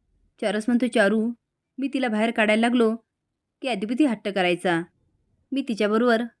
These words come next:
बाहेर जाणार म्हणून. अधिपती नसताना मी तिला बाहेर काढलं की ती परत यायची, अधिपतीच्या मायेचं नाटक करत. चारू, तुला खरं सांगतो, अधिपतीने जरी तिला आई म्हणलं असलं ना, तरी त्या बाईचं माझ्या आयुष्यात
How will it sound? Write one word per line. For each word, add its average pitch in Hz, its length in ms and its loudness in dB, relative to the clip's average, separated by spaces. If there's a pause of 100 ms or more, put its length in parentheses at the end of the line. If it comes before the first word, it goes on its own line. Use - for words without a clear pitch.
(100)
बाहेर 240 280 -4
जाणार 202 320 0
म्हणून. 190 360 2 (500)
अधिपती 226 380 -2
नसताना 226 560 0 (480)
मी 254 180 -6
तिला 240 140 0
बाहेर 214 240 0
काढलं 240 440 2 (600)
की 302 120 -6
ती 330 40 0
परत 247 280 0
यायची, 190 440 0 (540)
अधिपतीच्या 214 540 -2
मायेचं 202 440 4
नाटक 190 280 2
करत. 180 380 2 (500)
चारू, 226 380 -2 (160)
तुला 269 180 -4
खरं 202 200 0
सांगतो, 190 500 0 (640)
अधिपतीने 226 540 -2
जरी 208 360 0 (580)
तिला 247 140 -2
आई 220 140 0
म्हणलं 226 320 2
असलं 254 280 2
ना, 214 200 0 (640)
तरी 226 120 -4
त्या 233 160 2
बाईचं 196 340 2
माझ्या 202 300 4
आयुष्यात 208 360 2